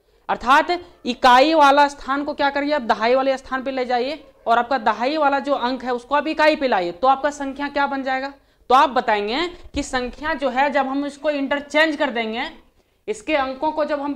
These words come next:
पलट देंगे तो आपका जो नया संख्या बनेगा वो क्या बनेगा? सेवेंटी थ्री बनेगा। बनेगा कि नहीं? बताइए, इसको आप यहाँ रख दें, इसको यहाँ रख दें, सेवेंटी थ्री बनेगा, है कि नहीं?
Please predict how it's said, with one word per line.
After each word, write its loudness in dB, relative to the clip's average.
पलट 0
देंगे -6
तो -8
आपका -2
जो -6
नया -2
संख्या -8
बनेगा 0
वो -4
क्या -2
बनेगा? -6
सेवेंटी -8
थ्री -12
बनेगा। -18
बनेगा -2
कि -8
नहीं? -6
बताइए, -6
इसको -6
आप 0
यहाँ -4
रख -2
दें, -6
इसको -10
यहाँ -4
रख -6
दें, -10
सेवेंटी -8
थ्री -10
बनेगा, -10
है 2
कि -2
नहीं? -8